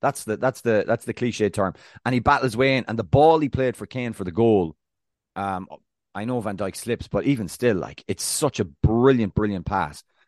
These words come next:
And that's exactly what you bought him for. That's exactly what you want him doing. But, but, but going to Kane, just in the second half, there was one switch of play. He's out on the <laughs> left-hand side, and he hooks it over his shoulder. This, like, I don't know if you remember, this unbelievable pass.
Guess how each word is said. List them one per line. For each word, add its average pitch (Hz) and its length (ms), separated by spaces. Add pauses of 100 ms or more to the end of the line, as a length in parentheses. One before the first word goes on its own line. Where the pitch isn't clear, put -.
And 120 80
that's 120 140
exactly 123 380
what 104 140
you 92 60
bought 104 280
him 98 60
for. 82 180
That's 117 200
exactly 95 340
what 85 180
you 92 60
want 90 160
him 85 120
doing. 95 300 (680)
But, 135 220
but, 127 180 (300)
but 135 220
going 170 220
to 120 80
Kane, 113 420 (360)
just 175 200
in 180 80
the 151 80
second 139 300
half, 123 260
there 127 80
was 117 120
one 165 200
switch - 280
of 110 80
play. 113 360 (320)
He's 135 160
out 180 180
on 151 80
the 143 80
<laughs> - 0
left-hand - 460
side, 104 400 (500)
and 139 80
he 156 80
hooks 139 540
it 120 160
over 151 380
his 104 100
shoulder. 127 540 (440)
This, 180 180
like, 156 200 (180)
I 147 80
don't 160 140
know 160 60
if 147 120
you 131 80
remember, 123 340
this 135 280
unbelievable 127 880
pass. 92 440